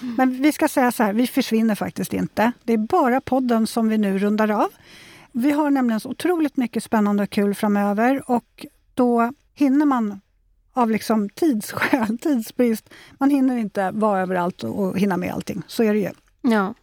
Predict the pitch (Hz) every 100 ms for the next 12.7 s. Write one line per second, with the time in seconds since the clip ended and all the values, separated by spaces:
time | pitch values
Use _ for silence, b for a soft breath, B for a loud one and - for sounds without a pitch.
0 | _ 220 214 214 208 202 202 233 233 240
1 | 247 - 262 - 254 226 196 220 208 214
2 | 196 202 196 185 - B B B B B
3 | B - - 294 262 240 214 226 208 202
4 | 208 220 - 208 214 220 220 - 220 214
5 | 233 220 220 208 208 247 226 214 214 254
6 | _ - - 247 220 220 - 220 208 -
7 | 208 - - 214 220 226 202 202 202 196
8 | 208 208 196 208 208 208 208 185 196 -
9 | 208 196 214 214 - B B B B -
10 | - 233 226 240 - 262 262 247 240 254
11 | 202 233 208 196 - 196 247 214 - 208
12 | 208 220 240 202 202 196 269